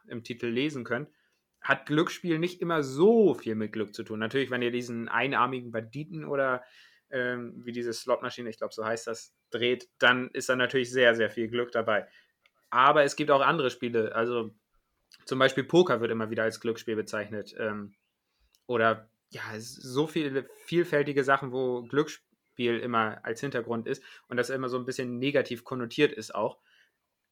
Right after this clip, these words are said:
Und, äh, um da vielleicht so ein bisschen mit aufzuräumen, würden wir einfach mal gerne vorstellen, warum das vielleicht gar nicht so viel Glück ist. Und, äh, der perfekte Hintergrund für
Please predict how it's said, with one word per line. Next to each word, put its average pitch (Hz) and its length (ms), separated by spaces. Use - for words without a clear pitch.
Und, 135 260
äh, 131 240
um 127 120
da 131 180
vielleicht 175 240
so 160 80
ein 131 100
bisschen 185 280
mit 151 120
aufzuräumen, 143 800
würden 160 240
wir 151 80
einfach 151 180
mal 143 100
gerne 143 240
vorstellen, 139 320
warum 139 200
das 139 140
vielleicht 135 240
gar 143 160
nicht 127 140
so 110 120
viel 110 180
Glück 110 240
ist. 104 180
Und, 110 400
äh, 113 300
der - 80
perfekte 143 420
Hintergrund 147 520
für 131 440